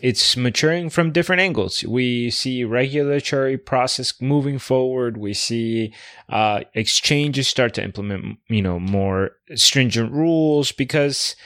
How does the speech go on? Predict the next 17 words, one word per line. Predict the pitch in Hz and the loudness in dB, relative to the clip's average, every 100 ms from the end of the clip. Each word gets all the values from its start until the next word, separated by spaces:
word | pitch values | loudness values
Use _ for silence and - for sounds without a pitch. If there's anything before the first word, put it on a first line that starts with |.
| - - | -20 -14
it, | - - - - | -6 -6 -4 -2
it's | 135 | 0
bad | - 147 151 | 2 2 2
for | 151 | 0
the | 143 | 0
space | - 147 - | 2 2 2
as | 120 | 2
a | 117 | 0
whole, | - 170 123 | 2 2 4
you | 113 110 | 4 2
know, | 110 120 | 2 2
and | 113 113 107 101 98 _ _ | 2 2 0 -4 -8 _ _
it | - | -6
just | 127 120 | -2 2
gets | 160 - | 2 0
ridiculous | 135 160 - 117 107 - | 0 0 4 2 2 0
with | 110 | 0